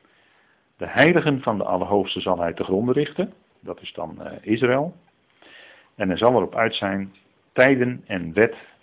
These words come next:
en een edict te veranderen. En ze zullen in zijn hand worden overgegeven voor een tijd, tijden en een halve tijd." Hè? Zo wordt het hier in Openbaring dan, of in, eh, Daniel dan genoemd.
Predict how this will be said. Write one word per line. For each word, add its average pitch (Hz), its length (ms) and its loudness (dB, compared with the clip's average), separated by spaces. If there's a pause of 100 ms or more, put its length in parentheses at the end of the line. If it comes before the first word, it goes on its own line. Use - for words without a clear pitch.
en 101 120 -8
een 87 140 -10
edict 101 460 0 (160)
te 90 240 -2 (120)
veranderen. 90 680 -2
En 92 140 -4
ze 87 80 -8
zullen 101 220 0
in 110 80 -2
zijn 85 140 -8
hand 127 180 2
worden 101 240 2
overgegeven 98 520 0
voor 90 140 -6
een 82 100 -10
tijd, 123 280 2
tijden 107 280 0
en 101 120 -6
een 87 60 -2
halve 95 260 -2
tijd." 78 260 -2
Hè? 120 180 2
Zo 107 180 2
wordt 98 180 -2
het 80 80 -12
hier 87 200 -4
in 85 300 -8
Openbaring 82 500 -4
dan, 78 240 -12 (120)
of 101 160 -6
in, 98 200 0
eh, 90 120 -2
Daniel 98 360 2
dan 82 260 -8
genoemd. 110 380 2